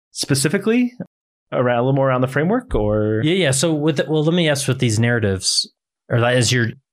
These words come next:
Speaker 2: you're teasing out everybody's story, is this something that should be, like, thirty minute activity? Obviously,
Speaker 1: Yeah.
Speaker 2: there's different ways to do it, maybe,
Speaker 1: Yeah.
Speaker 2: but
Speaker 1: Yeah, yeah, l-, maybe some basic principles,
Speaker 2: Okay.
Speaker 1: right?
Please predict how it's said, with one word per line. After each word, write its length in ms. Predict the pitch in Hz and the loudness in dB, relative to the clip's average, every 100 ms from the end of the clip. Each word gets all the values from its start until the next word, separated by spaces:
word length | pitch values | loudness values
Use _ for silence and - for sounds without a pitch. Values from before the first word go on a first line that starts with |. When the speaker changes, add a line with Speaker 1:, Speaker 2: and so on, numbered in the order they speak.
| _ | _
Speaker 2:
you're 220 | - 135 | -4 -2
teasing 420 | 127 175 147 143 131 | 0 0 2 2 2
out 200 | 120 120 | 0 0
everybody's 420 | 117 110 107 - | 0 0 0 0
story, 560 | - 101 95 98 - _ _ _ - | 0 -2 -2 -6 -10 _ _ _ -4
is 140 | 127 | 0
this 160 | 147 135 | 2 2
something 420 | 147 135 135 120 | 0 0 2 2
that 140 | 117 113 | 2 0
should 220 | 127 107 | -2 0
be, 640 | 113 110 107 104 101 - _ _ _ _ | 2 2 2 2 0 -2 _ _ _ _
like, 520 | 110 98 104 - - _ _ _ _ - | -6 -6 -8 -18 -20 _ _ _ _ -4
thirty 240 | 117 104 | -2 0
minute 400 | 120 185 180 - | 0 0 0 -2
activity? 600 | 156 156 - 160 160 160 | -4 -2 -2 0 0 0
Obviously, 340 | 147 156 - 151 | 0 0 0 2
Speaker 1:
Yeah. 40 | |
Speaker 2:
there's 160 | 135 131 | 2 0
different 240 | 135 139 | 0 2
ways 200 | 131 131 | 2 0
to 80 | 135 | 0
do 260 | 143 170 | 0 0
it, 160 | 170 151 | 0 0
maybe, 200 | 151 147 | 0 0
Speaker 1:
Yeah. 120 | 117 | 2
Speaker 2:
but 280 | 131 123 - - | 2 0 -2 -2
Speaker 1:
Yeah, 320 | 131 104 95 - 139 | 0 0 -4 -10 -4
yeah, 120 | 123 | 0
l-, 300 | 110 123 131 | 2 0 0
maybe 240 | 143 151 170 | 0 0 0
some 240 | - 139 | 0 0
basic 340 | 127 123 120 - | 0 0 -2 -2
principles, 480 | 101 - 85 87 | -6 -6 -10 -4
Speaker 2:
Okay. 100 | - 104 | 0 0
Speaker 1:
right? 180 | 123 | 0